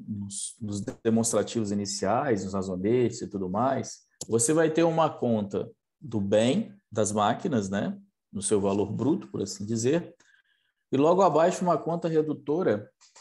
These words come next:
que é a conta de depreciação. Toda vez que você fazer esse movimento desse lançamento, primeiro você vai ter que incorporar essa depreciação ao bem. Porque observa que o exercício fala que há um ganho.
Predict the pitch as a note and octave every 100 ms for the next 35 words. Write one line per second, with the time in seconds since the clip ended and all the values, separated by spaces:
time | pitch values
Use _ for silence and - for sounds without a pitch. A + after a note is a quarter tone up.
0 | _ _ _ _ - C3 C#3+ D3 C#3+ C#3+
1 | C#3 C#3 D3 D3 - E3 D#3 - G2 -
2 | - _ _ _ _ G#3 B3 G3+ D#3 D3
3 | C3 C3 C3 D3 A#2 A#2+ F3 G3 D#3 C3+
4 | B2+ A#2 A2+ A2+ A2+ G#2 - G2 G2 G2+
5 | F#2+ C3 D#3 - _ _ _ - F3 D#3+
6 | E3+ E3+ F3 F3 F3+ F3+ D#3+ D#3+ E3+ F3
7 | F3 F3 D#3+ C#3 D3 D3 D3 D3 D3 F3+
8 | - - B2 C#3 A2+ G2+ A#2 _ _ _
9 | _ _ _ _ _ _ _ _ _ -
10 | A2+ C3 C3 - D3+ F3 D#3 - C#3 C3
11 | B2 - - D3 D3+ D3+ D3+ E3+ D3 D3
12 | B2+ G2